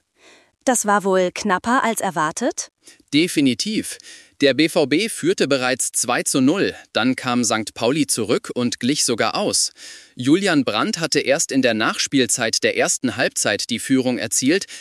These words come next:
Speaker 2: Karim Adeyemi erhöhte nach der Pause.
Speaker 1: Und Sankt Pauli kämpfte sich zurück?
Speaker 2: Ja, James Sands erzielte den Anschlusstreffer,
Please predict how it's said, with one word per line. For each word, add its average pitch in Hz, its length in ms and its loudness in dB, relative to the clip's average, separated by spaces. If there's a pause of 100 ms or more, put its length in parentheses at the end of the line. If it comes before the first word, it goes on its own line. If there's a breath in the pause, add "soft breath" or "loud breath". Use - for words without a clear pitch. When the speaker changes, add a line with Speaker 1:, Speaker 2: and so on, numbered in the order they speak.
(120)
Speaker 2:
Karim 143 380 -2
Adeyemi 156 680 2
erhöhte 139 500 2
nach 123 240 0
der 139 100 4
Pause. 120 500 -2 (580 loud breath)
Speaker 1:
Und 226 220 0
Sankt 196 300 -2
Pauli 190 480 -2
kämpfte 233 460 -2
sich 196 220 0
zurück? 190 520 -4 (340 loud breath)
Speaker 2:
Ja, 151 380 0 (160)
James 123 340 2
Sands 131 360 -2
erzielte 139 480 0
den 110 160 0
Anschlusstreffer, 165 840 0